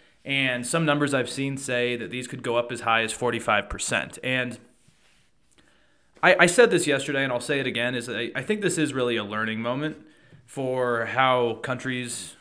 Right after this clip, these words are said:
our-, ourselves included, need to start dealing with these extreme weather conditions, because I don't see this getting better. Obviously, this is an extreme one, but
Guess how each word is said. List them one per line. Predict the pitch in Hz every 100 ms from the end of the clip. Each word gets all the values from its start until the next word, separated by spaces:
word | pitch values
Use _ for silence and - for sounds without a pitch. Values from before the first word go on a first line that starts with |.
| -
our-, | 110 -
ourselves | 113 131 123 117
included, | 104 120 127 135
need | 120 120
to | 107
start | 123 113 107
dealing | 110 117 117
with | 123 139
these | 160
extreme | 156 - 170 165
weather | 156 156
conditions, | 156 151 151 151 147
because | 135 - 139 123 117 - - _ _ _ 131
I |
don't | 156 151
see | 160 147
this | 131 -
getting | 135 123 117
better. | - 120 135 175 185 -
Obviously, | 131 139 131 135
this | 127 127
is | 120
an | 110
extreme | 107 - 127 139
one, | 151 165 165
but | 127 101